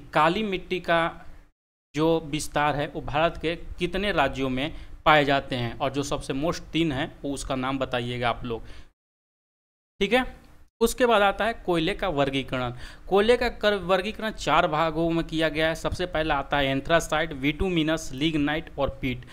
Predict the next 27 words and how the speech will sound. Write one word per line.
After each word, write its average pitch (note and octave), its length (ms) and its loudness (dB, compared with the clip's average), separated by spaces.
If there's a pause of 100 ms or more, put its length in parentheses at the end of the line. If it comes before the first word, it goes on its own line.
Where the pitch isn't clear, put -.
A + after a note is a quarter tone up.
(280)
जो A3 200 0
एंथ्रासाइट G#3 600 2
होता F#3 180 0
है F3 80 2
दोस्तों, D#3 320 -2
इसको F#3+ 220 -6
सबसे G3 340 -4
सर्वोच्च F#3 460 0
कोटि E3 340 -2
का D#3+ 120 -6
कोयला C#3+ 340 0
माना B2+ 260 0
जाता B2 260 -2
है। C3 120 -8
इसमें G3+ 260 -8
जो G3+ 100 -2
कार्बन D3+ 460 0
प्रतिशत E3 560 -6
होता C3 260 -4
है, C3 60 -6
यानी C#3 200 -6
कि D3 60 -10
कार्बन C#3+ 440 -2
का F3 100 -6
प्रतिशत - 540 -8
होता B2+ 200 -6
है, D#3 100 -4